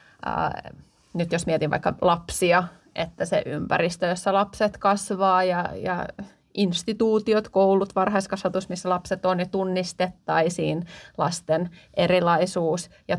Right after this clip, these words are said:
tuettaisiin heitä, heitä sillä tavoin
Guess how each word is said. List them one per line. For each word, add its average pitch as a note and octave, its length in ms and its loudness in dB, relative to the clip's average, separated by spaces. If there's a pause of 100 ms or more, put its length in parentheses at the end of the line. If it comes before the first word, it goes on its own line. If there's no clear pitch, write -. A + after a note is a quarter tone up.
tuettaisiin F3+ 1120 0 (600)
heitä, F3 420 2 (960)
heitä F#3+ 400 4 (920)
sillä F3 360 4
tavoin E3+ 520 2